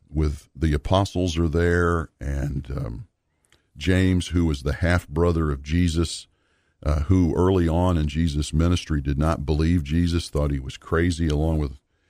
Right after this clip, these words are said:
his mother Mary and the rest of the family. Yes, that's true. You find it in several places in the Old Testament. They thought he was crazy. Uh, but he came to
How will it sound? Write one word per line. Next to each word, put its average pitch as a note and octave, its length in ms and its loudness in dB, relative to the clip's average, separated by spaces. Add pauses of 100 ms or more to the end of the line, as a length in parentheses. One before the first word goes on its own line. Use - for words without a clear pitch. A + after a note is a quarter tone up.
(200)
his D2+ 220 -2
mother E2+ 400 2
Mary E2+ 440 0
and D2+ 120 -2
the D2 60 -4
rest F#2+ 300 -2
of E2 80 -4
the D2 60 -6
family. D2+ 480 -4
Yes, D#2 300 -4
that's E2 240 -2
true. E2 280 -2
You D#2+ 160 0
find D#2 360 -2
it D#2+ 60 -4
in - 60 -12
several E2 340 -2
places D2+ 500 -4
in D2 80 0
the C#2+ 100 -2
Old C#2+ 180 -4
Testament. B1 500 -8 (480)
They D#2 140 0
thought C#2+ 300 -4
he C#2 120 -4
was D#2 160 -6
crazy. D2 600 -4 (1040)
Uh, D#2+ 280 -2
but F2 160 -2
he F2 100 2
came G2+ 360 2
to E2+ 200 0